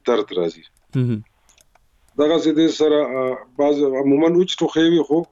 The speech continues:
Speaker 1: بلغم ورسره راځي، نو بلغم چې دی، بیا په مختلفو رنګونو کې وي.
Speaker 2: ښه.
Speaker 1: آه، لکه شین بلغم،
Speaker 2: مهم.
Speaker 1: آه، تور بلغم، آه، براون یا نسواري رنګ بلغم،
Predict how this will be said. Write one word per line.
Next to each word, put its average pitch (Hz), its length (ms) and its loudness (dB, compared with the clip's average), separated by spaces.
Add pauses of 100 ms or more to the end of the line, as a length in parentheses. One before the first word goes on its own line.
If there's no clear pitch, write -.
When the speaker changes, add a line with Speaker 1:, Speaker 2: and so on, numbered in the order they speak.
(180)
Speaker 1:
بلغم 135 440 0
ورسره 139 240 2
راځي، 139 380 2
نو 147 100 2
بلغم 127 500 2
چې 135 180 -2
دی، 143 120 2
بیا 135 160 0
په - 140 -6
مختلفو 127 640 -2
رنګونو 107 420 0
کې - 180 -16
وي. 82 140 -20 (380)
Speaker 2:
ښه. 113 280 -4 (880)
Speaker 1:
آه، 113 120 2
لکه 123 360 0
شین 156 480 0
بلغم، 147 500 0 (840)
Speaker 2:
مهم. 123 260 -2
Speaker 1:
آه، 123 120 0
تور 147 380 0
بلغم، 139 540 0 (180)
آه، 120 100 -8
براون 131 500 2
یا 127 180 2
نسواري 123 540 0
رنګ 135 420 0
بلغم، 123 460 -6